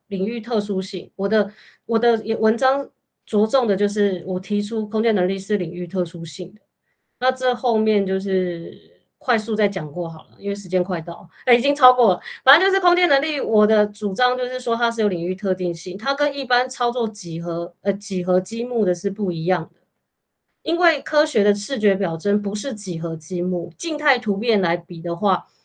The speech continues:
它科学视觉表征有隐含它特定的规则跟知识的常规，好，像这些数-，这些，这些东西。那几何积木不用啊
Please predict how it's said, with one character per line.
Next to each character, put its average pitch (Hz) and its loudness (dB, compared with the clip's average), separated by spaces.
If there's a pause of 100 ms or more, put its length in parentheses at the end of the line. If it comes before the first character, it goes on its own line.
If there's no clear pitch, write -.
它 294 2 (300)
科 349 0
学 277 0
视 269 -6
觉 240 2
表 180 2
征 220 0
有 226 4
隐 180 -2
含 175 -4
它 214 2
特 214 -2
定 214 2
的 180 2
规 190 0
则 180 -4
跟 196 -2
知 202 -6
识 190 -4
的 170 0
常 156 -12
规， 151 -12 (160)
好， 160 -8 (320)
像 214 0
这 208 4
些 202 0
数-， 180 -6
这 208 0
些， 196 2
这 185 -2
些 180 0
东 165 -2
西。 - -12 (280)
那 359 4
几 196 2
何 180 6
积 214 -2
木 214 4
不 165 -8
用 170 -4
啊 - -20